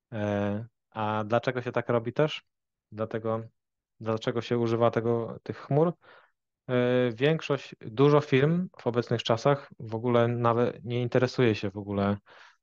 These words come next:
tym, żeby posiadać dział I T. Nie ma ludzi, y, nie ma tylu ludzi na rynku,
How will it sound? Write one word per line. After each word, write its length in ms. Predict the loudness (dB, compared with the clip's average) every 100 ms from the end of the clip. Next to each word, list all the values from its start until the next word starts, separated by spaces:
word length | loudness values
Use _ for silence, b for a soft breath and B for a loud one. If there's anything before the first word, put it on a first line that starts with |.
| _
tym, 320 | 2 2 2 -2
żeby 400 | -2 -2 -2 -2
posiadać 400 | -2 0 0 0
dział 320 | 2 2 2
I 80 | -2
T. 140 | -4 -6 -6 -8
Nie 240 | -2 2
ma 120 | 4
ludzi, 320 | 4 2 0 -4
y, 540 | -4 -4 -4 -4 -8 -10 _ _
nie 160 | 0 2
ma 120 | 2
tylu 240 | 2 2
ludzi 260 | 2 0 0
na 120 | 0
rynku, 500 | 0 -2 0 0 0